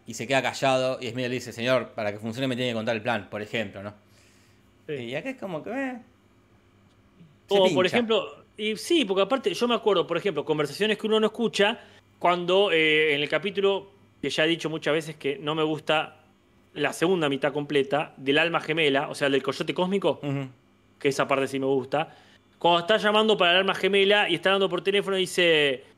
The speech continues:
Speaker 2: "Ajá, sí, no, bueno, eso no me gusta, sí, no, eso ya me está dando miedo", y es que, ah, uno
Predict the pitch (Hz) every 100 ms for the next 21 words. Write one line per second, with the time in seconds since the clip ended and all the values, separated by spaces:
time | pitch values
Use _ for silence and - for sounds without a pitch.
0 | _ 190 196 185 180 190 _ _ _ -
1 | 202 202 202 196 196 196 202 190 185 165
2 | 170 170 - 196 185 185 - - 196 -
3 | 180 147 180 170 160 180 175 190 180 185
4 | 170 165 175 165 165 175 180